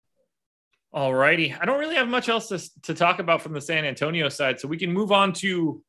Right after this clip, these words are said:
a game I wanna see desperately in the playoffs, a game I don't really wanna see all that much in the regular season. Miami at Toronto. Miami, three and a half point dogs, two fourteen total. That's, uh,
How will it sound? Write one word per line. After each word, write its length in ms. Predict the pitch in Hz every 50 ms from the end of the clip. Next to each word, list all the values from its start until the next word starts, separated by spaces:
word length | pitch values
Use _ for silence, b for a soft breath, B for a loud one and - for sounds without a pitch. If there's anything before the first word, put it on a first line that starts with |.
| _ _ _ _ - _ _ _ _ - - _ _ _ - - -
a 60 | 151
game 240 | 147 196 226 277 311
I 100 | 294 247
wanna 260 | 208 202 208 208 170
see 260 | - - - 190 170
desperately 680 | 143 113 135 143 156 160 - 160 160 143 147 143 139 143
in 120 | 143 139
the 100 | 127 113
playoffs, 580 | 98 - 127 131 135 127 123 123 120 - - - -
a 60 | 131
game 200 | 107 135 139 135
I 80 | 135
don't 300 | 123 117 127 123 127 123 - -
really 240 | 123 123 120 120
wanna 220 | 120 117 120 120 117
see 200 | - - 123 120
all 100 | 117 117
that 160 | 117 113 110
much 240 | 117 120 110 - -
in 100 | 135 123
the 80 | 113
regular 320 | 110 120 123 123 117 117 110
season. 340 | - - 113 101 117 117 117
Miami 580 | 127 131 135 139 143 156 180 190 185 180 175 165
at 200 | 147 156 151 - - -
Toronto. 720 | - 123 120 120 127 135 135 - 139 131 127 123 120 -
Miami, 420 | - 127 131 135 139 139 139 135 123 - -
three 140 | 139 165 175
and 80 | 175
a 60 | 170
half 340 | 143 147 147 147 147 - _
point 300 | - 147 135 127 - 113
dogs, 480 | 104 120 123 127 120 113 110 - - - _ _
two 300 | - - - 233 262 277
fourteen 800 | - - - - 214 214 214 208 - - - 185 185 202 208 196
total. 440 | - 151 131 127 120 123 127 123 b b b b b b -
That's, 400 | 160 185 175 - - - - _ _ _ _ _ _ _ _ _ _ -
uh, 360 | 135 135 135 135 123 120